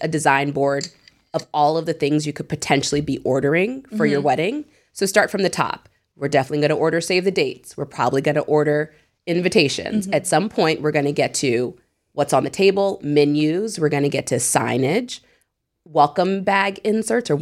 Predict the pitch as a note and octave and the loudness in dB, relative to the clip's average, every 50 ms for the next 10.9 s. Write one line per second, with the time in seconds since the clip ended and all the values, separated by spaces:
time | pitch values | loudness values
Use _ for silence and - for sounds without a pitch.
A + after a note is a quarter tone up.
0 | C#3+ C#3 F3+ E3+ C#3 C3 B2+ C3+ B2+ A2 B2+ D#3 - - C#3 C#3 B2+ - - C3+ | 2 2 2 2 0 0 2 0 0 0 -2 -4 -4 -4 -2 -2 0 0 0 2
1 | B2+ C3+ C#3 D#3+ A#3 A3+ G#3 G#3 D#3 F#3+ D#3 C#3+ - - C#3 C3+ C#3 C3+ C3+ B2+ | 2 2 2 2 0 0 0 0 0 0 0 -4 -2 -2 -4 -4 -4 -6 -6 -8
2 | - - F#3+ F#3+ G#3+ G#3 A3 A3 A#3 B3+ D4+ F4 E4+ - - _ _ A3 A3 A3+ | -4 -2 0 0 0 0 0 0 0 0 -4 -6 -10 -12 -16 _ _ -16 -16 -16
3 | A3+ G#3+ _ _ _ _ _ _ - - G3+ G3 F#3+ F#3+ F#3+ F#3+ F#3 - - _ | -16 -20 _ _ _ _ _ _ -12 -6 -2 -2 0 0 -2 -4 -6 -10 -16 _
4 | _ _ _ _ - G3+ G3 G3 A3 - B3+ A3 A3 - - A#3 B3+ B3 - D4 | _ _ _ _ -2 0 2 2 2 0 0 -2 0 0 0 0 2 0 -2 -4
5 | C#4+ B3 E3 D#3 E3 F3+ - - G3+ E3+ D#3+ F#3 F#3 F3 F3 F3 D#3 - - - | -4 0 2 2 2 0 0 2 2 2 4 4 2 2 2 0 -2 -4 -6 -10
6 | F#3 E3+ - - - D#3+ E3 E3 F3 F3+ E3+ E3 - - - - D#3+ D3+ E3 D#3+ | -10 -10 -10 -8 -4 0 0 2 2 2 0 0 -2 -6 -4 0 0 2 2 2
7 | D#3+ D#3+ E3 D#3+ - D3+ D3 C#3+ C#3 C3+ C#3 C#3+ - D3+ - - C#3+ C3 C#3 F3+ | 2 2 0 0 0 0 0 2 0 0 0 0 0 -2 0 2 2 2 2 2
8 | C#4 D#4 - - A3 G3 G3+ F#3 F3 F3 F3+ - - G3 F#3 - - - G3 - | 0 -2 -6 -8 -6 -2 0 0 0 -2 -4 -8 -10 -10 -10 -10 -12 -12 -14 -16
9 | _ _ _ _ _ _ F3 E3+ - F3+ F#3+ F#3 G3 A3+ A3+ C#4 C4+ B3 A#3 G#3 | _ _ _ _ _ _ -4 -2 0 0 2 2 2 0 0 -2 -4 -4 -2 0
10 | G3+ G3 F3+ F3+ F3 E3+ E3+ - E3 E3 D3+ C#3+ F#3 - - - - - | 2 4 4 4 2 0 0 -2 -4 -2 0 0 0 0 -2 -10 -14 -16